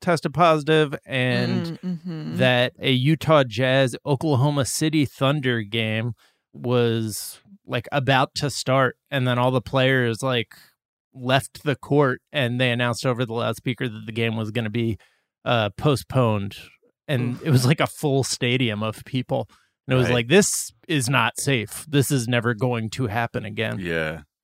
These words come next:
Speaker 2: Was
Speaker 3: Oof.
Speaker 2: that the day also, I think, Disneyland closed? Or
Speaker 1: I
Speaker 2: it
Speaker 1: don't
Speaker 2: was, like,
Speaker 1: know when
Speaker 2: within one or
Speaker 1: Disneyland
Speaker 2: two
Speaker 1: closed.
Speaker 2: days of that also.
Speaker 3: Yeah. I mean, look, that was a str-, depending on where you were culturally, something happened that made it real for you.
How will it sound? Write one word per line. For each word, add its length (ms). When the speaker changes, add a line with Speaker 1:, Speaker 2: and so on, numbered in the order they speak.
Speaker 2:
Was 120
Speaker 3:
Oof. 0
Speaker 2:
that 160
the 60
day 140
also, 260
I 60
think, 300
Disneyland 800
closed? 1300
Or 60
Speaker 1:
I 40
Speaker 2:
it 40
Speaker 1:
don't 100
Speaker 2:
was, 180
like, 80
Speaker 1:
know 40
when 20
Speaker 2:
within 340
one 220
or 80
Speaker 1:
Disneyland 40
Speaker 2:
two 180
Speaker 1:
closed. 100
Speaker 2:
days 280
of 140
that 340
also. 400
Speaker 3:
Yeah. 380
I 60
mean, 180
look, 180
that 160
was 160
a 60
str-, 260
depending 500
on 140
where 160
you 160
were 160
culturally, 840
something 480
happened 440
that 100
made 180
it 120
real 160
for 240
you. 140